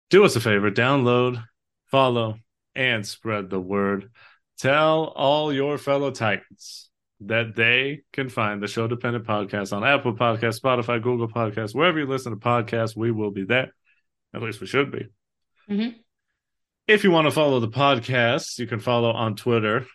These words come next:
Speaker 1: at least while we're still there with fucking Elon Musk around.
Speaker 2: Ah!
Speaker 1: <laughs> And Instagram, at least while we're still there with fucking, uh, Mark Zuckerberg around.
Speaker 2: Oh, God.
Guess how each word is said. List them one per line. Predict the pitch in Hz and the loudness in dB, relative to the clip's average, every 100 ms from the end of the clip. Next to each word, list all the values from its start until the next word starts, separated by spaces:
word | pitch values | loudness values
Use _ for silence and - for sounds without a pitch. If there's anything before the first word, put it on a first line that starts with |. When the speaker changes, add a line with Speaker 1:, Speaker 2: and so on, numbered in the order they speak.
| _ _ _ - | _ _ _ -16
Speaker 1:
at | 95 | -6
least | 104 101 | -4 -2
while | 104 | -4
we're | 101 | -4
still | 98 - 110 | -4 -2 0
there | 101 104 | 0 -2
with | 104 98 | -2 -4
fucking | 110 98 107 | -6 -4 -4
Elon | 104 98 95 98 | -2 -2 -4 -2
Musk | 120 117 117 | -2 -2 -4
around. | 95 | -4
Speaker 2:
Ah! | 220 233 262 277 277 277 277 269 277 269 254 - 220 208 196 | 0 2 4 4 4 4 4 4 4 6 6 6 8 8 8
Speaker 1:
<laughs> | 202 | 6
And | |
Instagram, | 165 151 131 104 104 101 104 | 2 4 2 4 2 2 0
at | 110 _ | -4 _
least | 107 110 113 | -2 0 2
while | 110 | 0
we're | 104 | 0
still | - 113 107 | -2 -2 0
there | 107 104 | 0 0
with | 104 101 | -2 -6
fucking, | 117 101 107 101 | -4 -4 -2 -2
uh, | 101 98 95 92 92 _ _ _ _ - | 0 -2 -2 -6 -10 _ _ _ _ -2
Mark | 117 135 123 | 2 4 2
Zuckerberg | 104 135 127 104 98 92 | 2 2 2 -2 -2 -2
around. | 92 92 95 | -4 0 6
Speaker 2:
Oh, | 254 311 294 294 277 311 320 | 6 6 6 6 6 2 2
God. | 269 240 214 208 | 4 4 4 0